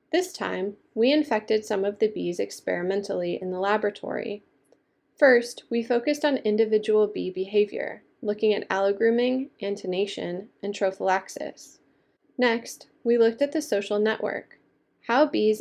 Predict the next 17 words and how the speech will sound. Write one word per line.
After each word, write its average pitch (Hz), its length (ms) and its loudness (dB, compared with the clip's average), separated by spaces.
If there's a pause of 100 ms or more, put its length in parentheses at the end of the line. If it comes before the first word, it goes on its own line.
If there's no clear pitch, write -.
interact 196 480 -2
with 175 160 -6
one 180 160 -4
another. 208 500 -4 (760)
We 254 160 2
compared 277 400 2
the 247 80 -4
behavior 208 560 0
of - 160 -6
the 190 100 0
infected 190 540 -2
bees 180 560 -6
to - 80 -14
the 233 100 -2
non-infected 240 760 -2
ones. - 580 -10 (4000)
Results. - 720 -2